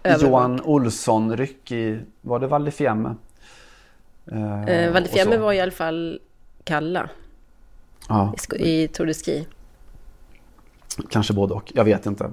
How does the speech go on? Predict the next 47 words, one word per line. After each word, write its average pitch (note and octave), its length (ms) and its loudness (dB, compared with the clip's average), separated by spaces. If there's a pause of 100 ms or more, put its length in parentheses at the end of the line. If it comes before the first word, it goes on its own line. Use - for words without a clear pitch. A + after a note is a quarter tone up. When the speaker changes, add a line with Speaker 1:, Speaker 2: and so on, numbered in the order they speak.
Speaker 2:
Jag, G#2+ 260 4
Speaker 1:
Mm. G#2 180 -4
Speaker 2:
jag A#2 80 -2
är A2+ 60 4
ute A2 120 -4
på - 160 -8
jäkligt A2+ 680 2
djupt G2+ 280 -2
vatten G#2+ 320 -4
nu. A2 100 -6 (520)
Speaker 1:
Tycker - 220 -2
jag C4 60 2
inte. - 140 -2
Speaker 2:
Eh. G2 480 0 (300)
<laughs> B2 180 2 (460)
Speaker 1:
Du G#3 80 8
hade G#3+ 200 6
ett - 120 0
namn A#3+ 500 8 (720)
på F#3+ 120 8
en F#3 200 6
fem, G3 380 4
fem G#3+ 260 6
milsvinnare. G3 600 6
Du G3+ 100 2
hade F#3 220 6
en E3+ 80 6
skidort. E3+ 540 0
Jag - 100 -2
vet F#3 120 -2
inte, A3 160 -8
kräver G3 220 0
inte A3+ 100 -4
så G3 60 -6
mycket - 160 -6
mer F3 80 -4
än E3+ 80 -6
så. F3+ 160 -10 (760)
Speaker 2:
Ja, G2+ 320 -4 (100)
ni B2+ 160 -4
får D3 180 2
höra D#3 240 4
av A#2+ 140 6
er B2 40 0
där A#2+ 160 6
också, A2+ 460 -4
eh, B2 640 -4